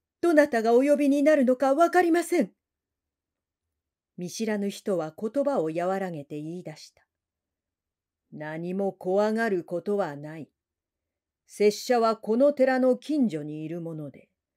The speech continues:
お前のとこへ用を伝えるように言いつかってきたものだ。拙者の今の殿様というのは、大した高い身分の方で、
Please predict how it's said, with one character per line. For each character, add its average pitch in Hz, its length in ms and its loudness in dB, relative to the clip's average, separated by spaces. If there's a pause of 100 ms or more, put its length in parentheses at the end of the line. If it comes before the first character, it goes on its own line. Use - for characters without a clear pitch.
(440)
お 180 220 0
前 214 300 2
の 202 160 0
と 202 160 -4
こ 214 180 2
へ 170 160 2
用 226 380 4
を 160 100 -2
伝 196 380 0
え 190 60 2
る 196 120 0
よ 185 180 0
う 156 60 -8
に 151 240 -10
言 208 140 -4
い 214 40 -8
つ - 140 -20
か 208 120 -2
っ 196 140 -10
て 180 120 -4
き - 120 -20
た 156 140 -8
も 135 160 -12
の 143 140 -12
だ。 - 200 -20 (1080)
拙 190 280 -4
者 226 320 -4
の 214 200 0
今 254 280 2
の 165 180 -4
殿 185 320 -4
様 220 280 -2
と 190 180 -2
い 180 160 -4
う 185 60 -6
の 139 160 -6
は、 127 240 -14 (460)
大 180 320 -4
し - 200 -18
た 147 200 -10
高 180 420 -4
い 208 160 -2
身 165 180 -6
分 147 280 -8
の 135 160 -8
方 151 360 -12
で、 - 200 -20